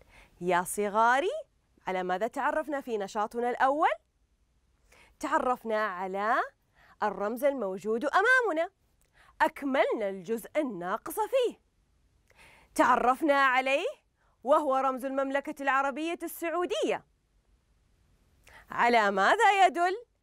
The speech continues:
على القوة والرخاء والنماء. هل كتبتم ذلك يا صغاري؟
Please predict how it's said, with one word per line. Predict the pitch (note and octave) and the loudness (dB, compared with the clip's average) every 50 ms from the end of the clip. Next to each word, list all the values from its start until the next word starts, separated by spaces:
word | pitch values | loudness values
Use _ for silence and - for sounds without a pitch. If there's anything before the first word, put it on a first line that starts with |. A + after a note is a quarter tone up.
| _ _ | _ _
على | - - F#3 A3+ A3 A3 G#3+ | -6 -4 -2 -2 0 0 -2
القوة | G#3+ A3 - - C#4 D4+ E4 E4+ F4+ G#4 - G4 G4 A4+ D#5+ E5+ - _ _ _ _ _ _ _ _ _ | -4 -4 -4 -4 -2 0 2 2 0 0 0 0 0 0 -2 -4 -10 _ _ _ _ _ _ _ _ _
والرخاء | E3+ F3 F#3+ B3+ D#4+ G4 G#4+ F#4+ F#4 F4+ - F#4 F#4 F#4+ G#4 G#4 E4+ A#4 C#5+ D5+ D5+ - _ _ _ _ _ _ _ | -8 0 2 2 4 4 4 4 2 2 2 2 4 4 4 2 0 -2 -6 -6 -8 -12 _ _ _ _ _ _ _
والنماء. | - - F#3+ G#3+ A#3 C4 C#4+ D4 C#4+ C#4+ C#4 B3 G3+ - - _ _ _ _ _ _ _ _ _ _ _ _ _ _ _ _ _ _ _ _ _ _ _ _ _ _ - _ | -14 -6 -2 -2 -2 -2 0 0 0 0 2 0 -2 -2 -6 _ _ _ _ _ _ _ _ _ _ _ _ _ _ _ _ _ _ _ _ _ _ _ _ _ _ -20 _
هل | - E3+ | -12 -12
كتبتم | - - F#3+ B3+ B3 - E4+ D#4 | -12 -8 -8 -8 -4 -2 -2 2
ذلك | D4 F#4 G#4 B4 C#5+ - D5+ C5+ G#4+ | 2 4 4 4 2 2 2 2 2
يا | D#4 | 2
صغاري؟ | C4+ - B3+ B3 A3+ B3+ C#4 D4+ F4 G#4 C5+ E5 | 2 0 -4 -2 2 4 4 4 4 2 0 -4